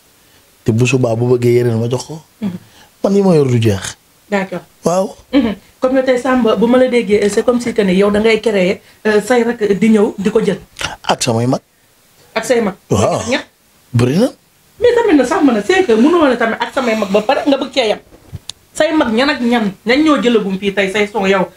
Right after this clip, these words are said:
Speaker 2: à part ki nga xamante ne ne moom mooy Ousmane Bongo ak Khadim Temps, moom mi ko taasu fi.
Speaker 1: Xam nga yow le problème a nekk mooy.
Speaker 2: Mhm.
Speaker 1: Yàlla dogal na ne ñu ngi soog gisante tey.
Speaker 2: Dëgg la.
Speaker 1: Te yow sa biir yow boo waxalee yàlla xam nga ni man dama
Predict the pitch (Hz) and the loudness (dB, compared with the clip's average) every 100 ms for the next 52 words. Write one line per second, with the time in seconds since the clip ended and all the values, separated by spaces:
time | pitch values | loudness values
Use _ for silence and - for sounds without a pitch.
0 | _ 208 226 226 220 220 233 226 226 214 | _ -4 -2 0 -2 -2 0 0 0 0
1 | 202 214 214 214 202 202 196 214 214 214 | 2 2 2 0 0 0 2 2 4 2
2 | 196 190 _ _ 233 233 220 208 214 220 | 2 -2 _ _ -4 0 2 2 2 2
3 | 240 349 214 - 214 220 226 330 466 - | 0 -2 -6 -4 -2 -2 -2 -4 -4 -2
4 | 233 226 226 226 233 226 269 494 - - | 0 2 0 0 -2 -2 -2 -2 -6 -18
5 | - - 131 143 139 131 127 123 135 123 | -10 -4 0 2 4 4 2 2 0 2
6 | 127 117 110 - 101 98 117 - - 208 | 2 2 0 0 -2 -2 -4 -8 -4 -2
7 | 262 - _ _ _ _ 123 123 127 127 | -2 -4 _ _ _ _ 0 0 0 0
8 | 127 123 113 117 120 123 120 120 117 110 | 2 2 2 2 0 0 0 0 0 -2
9 | 107 98 95 _ 226 208 185 - - 127 | -2 -4 -4 _ -10 -8 -6 -8 -2 0
10 | 131 120 - 139 135 123 113 120 107 117 | 0 0 -2 0 2 2 4 2 2 2
11 | 139 135 123 117 117 110 131 131 123 110 | 2 2 2 2 2 0 -2 -2 0 0
12 | 107 101 | -2 -4